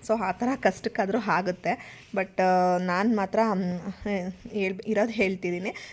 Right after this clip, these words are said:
So ಸ್ಯಾರೀಸ್ಗೆ ಮತ್ತು ಈ ಥರ ಬ್ಲೌಸಸ್ಗೆಲ್ಲ ಇನ್ವೆಸ್ಟ್ಮೆಂಟು ನನ್ನ ಕಡೆ, ನಾನಂತೂ ಮಾಡೋದಿಲ್ಲ.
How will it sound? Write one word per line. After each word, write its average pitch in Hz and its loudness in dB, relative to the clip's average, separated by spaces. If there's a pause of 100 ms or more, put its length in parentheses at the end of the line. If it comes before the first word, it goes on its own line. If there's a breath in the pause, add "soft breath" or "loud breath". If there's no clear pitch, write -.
(160)
So 233 0
ಸ್ಯಾರೀಸ್ಗೆ 196 2
ಮತ್ತು 190 -4
ಈ - 0
ಥರ 180 -4
ಬ್ಲೌಸಸ್ಗೆಲ್ಲ 180 0 (160)
ಇನ್ವೆಸ್ಟ್ಮೆಂಟು 170 -4
ನನ್ನ 170 -4 (240)
ಕಡೆ, 156 -2
ನಾನಂತೂ 180 -2
ಮಾಡೋದಿಲ್ಲ. 170 0